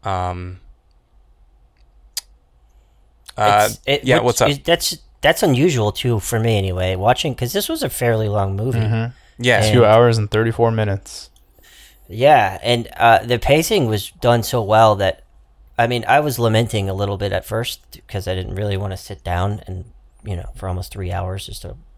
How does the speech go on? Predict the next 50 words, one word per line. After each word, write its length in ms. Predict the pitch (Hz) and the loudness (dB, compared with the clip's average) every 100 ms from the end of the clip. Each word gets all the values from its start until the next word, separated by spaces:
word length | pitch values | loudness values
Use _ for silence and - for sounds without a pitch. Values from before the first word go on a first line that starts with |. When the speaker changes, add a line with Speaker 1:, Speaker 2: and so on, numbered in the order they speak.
| - - | -20 -16
Speaker 2:
and 120 | 98 | -12
do 140 | 90 92 | -10 -8
nothing, 360 | 90 - 110 - _ _ _ _ _ - | -8 -8 -10 -12 _ _ _ _ _ -16
basically. 540 | 104 98 107 113 113 - - - - - | -14 -12 -12 -10 -10 -14 -20 -20 -18 -4
Um, 280 | 110 104 95 | 2 2 0
Speaker 1:
Mm-hmm. 160 | - | -2
Speaker 2:
but 140 | 127 117 | 2 4
I 140 | 127 | 4
didn't 240 | 139 165 131 | 4 0 0
do, 220 | 143 127 | -2 -2
I 120 | 117 | 0
didn't 160 | 120 120 | -2 -4
do 80 | 107 | -8
a 60 | 101 | -8
single 260 | 123 123 | -8 -8
time 240 | 120 123 120 | -6 -6 -6
check, 380 | 123 117 - - _ _ - - | -6 -6 -8 -20 _ _ -18 -6
and 460 | 101 98 92 92 - _ _ _ _ _ _ | -4 -2 -4 -8 -18 _ _ _ _ _ _
it 180 | 120 120 | -4 -2
didn't 240 | 135 131 | -4 -4
feel 360 | 107 - 127 120 | -8 -6 -2 0
like 280 | 107 98 101 | 2 0 -4
it 160 | 107 | -12
was 180 | 104 98 | -10 -10
as 140 | 101 95 | -10 -8
long 220 | 101 101 | -6 -6
as 80 | 92 | -10
it 120 | - | -10
was. 440 | 95 95 117 - - | -8 -6 -8 -14 -10
I 40 | |
mean, 200 | 104 101 | -8 -6
most 260 | 107 120 - | -4 -6 -6
of 60 | 123 | -12
the 60 | |
scenes 340 | - 117 110 101 | -12 -10 -8 -8
I 80 | |
felt 260 | 95 98 - | -10 -10 -12
needed 240 | 101 95 104 | -12 -12 -14
to 60 | |
be 240 | - 107 131 | -10 -4 -2
in 80 | |
there 320 | 110 101 101 - _ - - _ - | 0 -2 -6 -12 _ -20 -20 _ -20
to 100 | - | -16
convey 440 | - 117 107 104 98 | -8 -6 -2 -2 -2
the 140 | 98 | -2
ideas 460 | 95 92 104 101 92 | -2 -4 -4 -6 -8
that 120 | 98 | -8
they 100 | 90 | -10
did. 420 | - 95 92 - - - - _ _ - - - _ _ _ - - | -6 -6 -8 -10 -14 -14 -14 _ _ -20 -20 -20 _ _ _ -20 -20
Speaker 1:
Yeah. 240 | 104 - | -20 -20